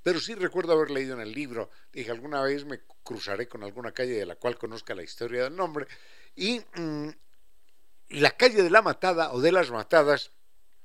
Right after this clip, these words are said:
es una calle que hoy se llama General Maquena, decíamos, y tenía ese nombre original.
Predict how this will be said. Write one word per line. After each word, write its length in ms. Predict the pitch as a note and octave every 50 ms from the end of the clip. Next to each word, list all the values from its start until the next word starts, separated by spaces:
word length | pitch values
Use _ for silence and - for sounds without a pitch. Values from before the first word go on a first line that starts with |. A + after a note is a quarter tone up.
| - - - - - - - - - - - - - - -
es 580 | - C#3 C#3 C#3+ C#3+ C#3+ - - - - - - -
una 220 | - G3 G#3+ G3
calle 480 | - - F#3 F#3 F#3+ G3 A3 G#3+ - -
que 100 | - D#3+
hoy 200 | D#3 D3+ D#3 D3+
se 140 | - - D3+
llama 200 | E3+ D#3 D3 C#3
General 380 | C3+ - D#3+ D#3+ D#3 D3 D3+ D3+
Maquena, 360 | D3 C3+ - F3 E3+ D#3+ D3
decíamos, 640 | A#2 G2 - B2+ D#3+ D#3 D3 D3 G3 G#3 G3 - - - - - - - - - -
y 260 | - E3 G3+ G#3+ A3
tenía 360 | - - - E3 F3 G#3+ A3 G#3
ese 160 | E3+ F#3 F#3+
nombre 300 | F3+ F#3+ G3 F#3 D#3+ C#3+
original. 680 | C#3 E3 F#3 - - C3+ B2+ B2+ C#3 C#3 A#2+ F#2+ F2+